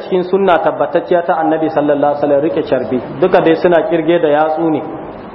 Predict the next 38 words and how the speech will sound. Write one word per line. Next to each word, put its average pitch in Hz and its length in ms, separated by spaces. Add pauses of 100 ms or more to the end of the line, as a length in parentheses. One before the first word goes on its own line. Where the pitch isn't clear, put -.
(300)
Akwai 175 160
hadisin 165 480
da 147 60
ya 165 100
zo 180 160
na, 160 160
na 175 320
Aisha - 260
radiyallahu 160 720
anha 160 320 (640)
tana 170 300
wuridi, 160 480
tana 165 240
kirga 160 400
da 147 80
duwatsu, 156 480
tana 170 320
tasbihi. 147 480
Manzo 147 240
Allah 170 240
sallallahu 156 80
alaihi - 0
wasallam 160 320
ya - 0
ce, 156 160
"Ba 165 120 (120)
kya 170 160
son 165 240
hasken, 170 560 (800)
hasken 175 520 (120)
tasbihin 170 680
na 165 140
ya 160 80
zamanto 165 400
a 151 160
yatsunki 175 560
yana 170 320
na 160 80